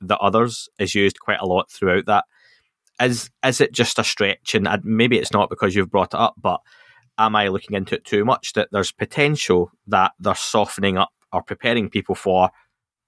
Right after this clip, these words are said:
that language and the terminology of other, and we will move away from alien?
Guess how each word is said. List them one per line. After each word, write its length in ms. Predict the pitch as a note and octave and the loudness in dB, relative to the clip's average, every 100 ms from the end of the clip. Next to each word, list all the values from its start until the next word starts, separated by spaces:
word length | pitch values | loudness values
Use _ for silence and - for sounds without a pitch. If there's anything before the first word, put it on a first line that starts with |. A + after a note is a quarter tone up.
| - | -10
that 280 | G2 G2 - | 0 0 2
language 500 | F#2+ F#2 F#2+ G2 - | 2 2 2 -2 -2
and 200 | G2 F#2 | -4 -4
the 60 | F#2+ | -4
terminology 720 | A#2 G2+ G2 G2+ A2 - D#2+ | -2 -2 2 2 2 2 0
of 400 | F2+ F2+ E2+ - _ - | 0 -2 -4 -14 _ -4
other, 340 | G#2+ F2 D#2+ - | -2 -2 -4 -4
and 160 | G#2 G2 | -2 0
we 100 | F#2+ | 2
will 160 | F#2+ | 2
move 200 | F#2 F2+ | 2 0
away 240 | F2 G#2+ C#3 | 2 2 0
from 400 | - F2+ E2+ D#2+ _ _ _ _ - | 2 0 0 -6 _ _ _ _ -4
alien? 540 | G#2+ G2+ F#2+ F#2 F2+ | 0 2 4 2 0